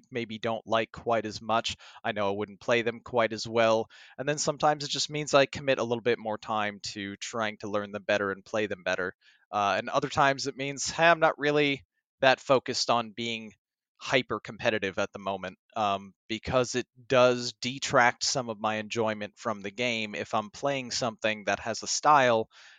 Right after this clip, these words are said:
that is counter to what I enjoy. Like, um, somebody on my stream recently, uh, 'cause I have a hero request,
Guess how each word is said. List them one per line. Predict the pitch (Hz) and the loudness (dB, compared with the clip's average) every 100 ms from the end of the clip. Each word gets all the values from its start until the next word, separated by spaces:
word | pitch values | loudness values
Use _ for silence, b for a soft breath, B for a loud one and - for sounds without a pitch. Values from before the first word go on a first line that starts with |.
| b - | b 0
that | 110 | 0
is | 104 101 | 0 -2
counter | - - 117 117 107 104 | -6 0 2 2 -2 -8
to | - 107 98 95 _ _ | -8 -6 -6 -10 _ _
what | 110 107 | -2 2
I | 101 98 | 2 0
enjoy. | 92 92 101 69 67 - b b b _ | -6 -4 -2 -2 -6 -12 b b b _
Like, | 120 113 107 - | 0 2 2 0
um, | 110 101 95 95 - _ _ _ _ _ | 0 2 -2 -10 -20 _ _ _ _ _
somebody | - 160 151 147 135 127 117 | 2 4 4 4 4 2 2
on | 117 | 0
my | 127 | 0
stream | 113 - 127 110 | 0 0 -4 -4
recently, | 113 - 82 101 101 101 _ | -6 -8 -6 -4 -4 -6 _
uh, | 120 113 | -2 -2
'cause | - 131 | -2 -2
I | |
have | 120 110 | -2 -2
a | |
hero | 117 113 117 | -2 0 0
request, | 120 - 131 120 - - - - - | 0 0 4 4 4 -2 -4 -8 -10